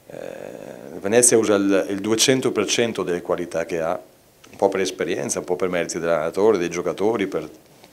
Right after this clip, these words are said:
per il fatto che vengono dal campionato vinto. E noi abbiamo fatto una partita dove abbiamo creato pochissimo, però dal punto di vista dell'intensità, della voglia di provare le cose, abbiamo fatto, insomma, una, una,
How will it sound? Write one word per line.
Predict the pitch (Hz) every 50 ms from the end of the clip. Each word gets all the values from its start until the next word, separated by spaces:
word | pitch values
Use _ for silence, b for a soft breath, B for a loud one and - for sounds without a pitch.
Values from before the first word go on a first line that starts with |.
| - - _
per | 92 -
il | -
fatto | 98 95 95 104
che | 95 95
vengono | 92 92 95 95 98
dal | 95
campionato | 92 95 92 90 95 92 90 90 92
vinto. | 90 107 120 110 - - B B B B B B B B B B B B _ _
E | - 120 131 131
noi | 131 127 131 143
abbiamo | 147 135 110 110 107
fatto | 104 95 104
una | 107 104 101
partita | - 107 - - 110 104 104 101
dove | 92 104 95 98
abbiamo | 95 104 101 92
creato | 98 110 120 120 123
pochissimo, | - 107 101 - 101 101 95 - - 117 113 123 127 123 - - - _ _ _ _ _ _ _ _ - _ _ - - - -
però | - 110 110
dal | 113 117 -
punto | 117 120 107 120
di | 117
vista | 113 110 - 120 98
dell'intensità, | 104 101 104 104 104 104 104 98 98 - 107 98 - 95 87 90 95 95
della | 95 92 95 92 95 92 92 90 90 90 92 90
voglia | 90 92 101 104 104 104 107
di | 101 104 104
provare | 92 95 95 95 95 95
le | 107 107
cose, | - 98 90 92 95 92 98 107 107 92 -
abbiamo | - 95 95 87
fatto, | 87 90 87 - 92
insomma, | 92 - - 95 95
una, | 92 87
una, | 90 85 87 87 82 - 82 82 90 80